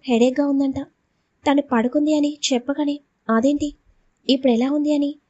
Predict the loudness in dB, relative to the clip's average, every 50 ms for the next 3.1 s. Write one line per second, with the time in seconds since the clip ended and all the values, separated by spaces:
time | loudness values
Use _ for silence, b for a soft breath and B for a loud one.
0 | _ _ _ _ 0 2 4 4 4 2 2 0 0 0 0 -2 -2 0 0 0
1 | 0 0 -2 -2 -4 -4 -6 -8 _ _ _ _ _ _ _ _ _ _ _ -2
2 | 2 2 4 4 2 -2 -6 -8 -10 -10 _ _ _ _ _ 0 0 0 0 0
3 | -2 -4